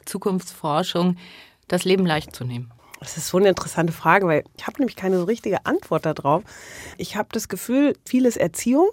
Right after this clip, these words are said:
Speaker 2: Also die Familie, in der ich groß geworden bin, wir haben alle sehr viel Humor oder zumindest lachen wir alle gern. Ich glaub, das hilft durchaus. Und ich glaub schon, im einundzwanzigsten Jahrhundert muss man erwachsener sein denn je im Sinne von,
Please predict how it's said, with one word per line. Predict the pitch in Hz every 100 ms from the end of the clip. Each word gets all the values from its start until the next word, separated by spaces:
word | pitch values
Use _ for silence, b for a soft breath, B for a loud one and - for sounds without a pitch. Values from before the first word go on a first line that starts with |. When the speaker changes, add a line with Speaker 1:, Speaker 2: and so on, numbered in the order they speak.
| - -
Speaker 2:
Also | 190 175 180 165 160 B B -
die | -
Familie, | 185 226 262
in |
der | 190
ich | 175
groß | 202 208
geworden | 190 180
bin, | 175 165
wir | 165
haben | 175 160
alle | 185 175
sehr | 147
viel | - 240
Humor | 196 170 220
oder | 185
zumindest | 190 170 170
lachen | 190 - 220
wir | 196
alle | 208
gern. | 190 170 226 311 B B B
Ich |
glaub, | - 180
das | 190 -
hilft | 220 220 -
durchaus. | 170 160 - 151 269 302 - B B B
Und | 175 180
ich |
glaub | - - - 240 - -
schon, | - 190 214 311 349 - - -
im | 185
einundzwanzigsten | 165 233 254 226 -
Jahrhundert | 190 226 196
muss | 202
man | 208 185
erwachsener | 165 202 - 208 196
sein | 175 185 175 180
denn | 165
je | 151 165 196 285
im | 180 185
Sinne | 196 226
von, | 220 185 202